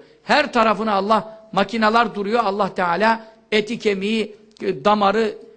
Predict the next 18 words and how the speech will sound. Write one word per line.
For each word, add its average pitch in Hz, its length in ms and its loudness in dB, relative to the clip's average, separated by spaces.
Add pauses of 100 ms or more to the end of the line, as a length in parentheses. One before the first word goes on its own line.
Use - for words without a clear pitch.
efendim, 202 600 0 (180)
iç 226 240 -2
yağını, 196 380 0
gözü, 208 440 0
mözü, 196 420 -4 (340)
kulak 220 320 0
kemiğini 190 240 -4
hepsini 233 340 -2
çalıştırıyor - 500 -14
yani. - 260 -20 (680)
Demirler 202 500 0
paslanıyor, 165 540 -6
duruyor 214 280 -2
da 233 200 2 (340)
Allah'ın 196 360 0
yarattığı 196 640 -2 (200)
şu 220 200 -6
beden 202 440 0